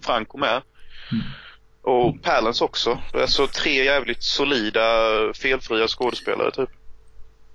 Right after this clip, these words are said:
Speaker 2: Sen skulle jag nog säga att filmen kanske är en trea, men sen så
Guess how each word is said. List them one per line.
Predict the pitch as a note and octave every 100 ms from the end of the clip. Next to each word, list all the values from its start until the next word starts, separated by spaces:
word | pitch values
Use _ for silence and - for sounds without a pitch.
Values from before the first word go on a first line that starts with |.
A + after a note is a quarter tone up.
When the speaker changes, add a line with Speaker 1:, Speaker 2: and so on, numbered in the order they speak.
| - - - - -
Speaker 2:
Sen | - E3 C#3 C3+
skulle | - F#3+
jag | F3
nog | D#3+
säga | C#3 D3
att | C3 -
filmen | D3+ B2 A#2
kanske | C3+ D3+
är |
en | B2+
trea, | A#2 C#3 C3+ G#2+ A2+
men | C3 C3
sen | D3
så | C#3 B2+ B2